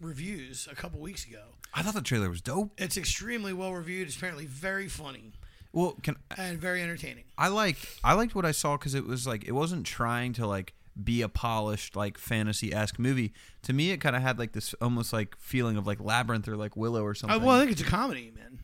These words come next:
Speaker 2: Yeah,
Speaker 1: think it's basically,
Speaker 2: yeah.
Speaker 1: like, a straight-up comedy, but it's got some money in it, you know, obviously, 'cause he's of the,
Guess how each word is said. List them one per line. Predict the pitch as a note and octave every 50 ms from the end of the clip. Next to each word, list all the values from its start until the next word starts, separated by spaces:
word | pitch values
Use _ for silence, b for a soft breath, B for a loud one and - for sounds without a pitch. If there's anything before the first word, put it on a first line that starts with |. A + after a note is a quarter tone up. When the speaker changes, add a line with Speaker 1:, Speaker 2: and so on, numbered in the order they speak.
| - -
Speaker 2:
Yeah, | - D3+ F3 E3+ -
Speaker 1:
think | A#3 G#3+
it's | E3 A#2
basically, | D#3+ F3+ F3+ A#2+ C3+
Speaker 2:
yeah. | B2+ A2+
Speaker 1:
like, | G2 G#2+
a | C3
straight-up | - F#3+ F#3 E3+ D3+
comedy, | - F3 F#3+ F#3 F3
but | F#3+
it's | F#3+ F3+
got | - G3+ F#3 -
some | - E3+
money | E3+ G3 A3+ A#3 F#3 E3
in | C#3+ C#3+
it, | E3 G3
you | F#3
know, | D3+ C#3+
obviously, | C#3+ C#3+ C#3+ D3 D3 - D3 C#3+
'cause | C#3+ C3+ C#3+
he's | C3 C3+
of | D3 C#3 C#3
the, | C#3 C3 C3